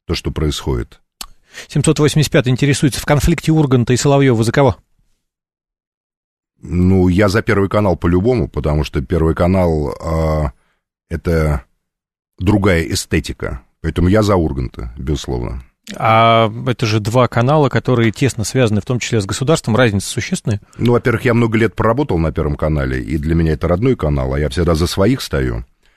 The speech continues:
Speaker 1: А во-вторых, э, у меня у Соловьева, у самого есть достаточно серьезные и эстетические, и этические разногласия, которые я просто не, не, не буду выносить в публичное пространство. Я считаю, что Ургант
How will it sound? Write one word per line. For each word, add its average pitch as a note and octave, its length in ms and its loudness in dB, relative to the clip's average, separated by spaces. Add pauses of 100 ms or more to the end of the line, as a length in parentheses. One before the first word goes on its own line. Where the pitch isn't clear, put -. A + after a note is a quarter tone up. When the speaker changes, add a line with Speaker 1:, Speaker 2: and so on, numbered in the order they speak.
(320)
Speaker 1:
А E2 200 0
во-вторых, - 720 -2
э, D2 40 -10
у D2 540 -8
меня G#2+ 240 0
у G2+ 80 2
Соловьева, G#2 680 2
у C2 80 -6
самого G#2+ 380 0
есть C#2+ 240 -2
достаточно D#2 420 -2
серьезные F2 640 0
и - 240 -10
эстетические, - 840 -6
и - 340 -6
этические D2 640 -4 (480)
разногласия, F2 800 0
которые D#2 400 -2
я D#2 240 2
просто D#2 360 -2
не, F2+ 260 4
не, G2 120 4
не G#2+ 120 4
буду A#2+ 220 2
выносить D#2 420 -2
в - 40 -20
публичное D#2 420 -6
пространство. - 600 -4
Я D#2+ 120 0
считаю, E2+ 300 -2
что - 140 -4
Ургант F2+ 360 2